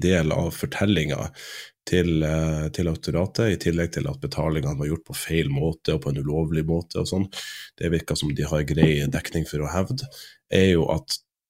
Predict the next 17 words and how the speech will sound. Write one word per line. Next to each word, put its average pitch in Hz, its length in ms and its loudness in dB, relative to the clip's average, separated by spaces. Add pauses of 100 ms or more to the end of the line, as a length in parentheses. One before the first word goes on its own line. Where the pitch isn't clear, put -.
(920)
for - 240 0
å - 60 2 (340)
tegne 117 480 8
et 135 80 -6
stort - 460 -2 (100)
bilde 98 400 4
om 80 140 4
at 80 100 -6
det 80 140 0
her 87 260 2
handler 87 400 2
om 73 160 -2
valgpåvirkning 90 1700 0
og 76 80 2
manipulasjon 78 1000 0
å 71 140 -2
gjøre 71 320 -2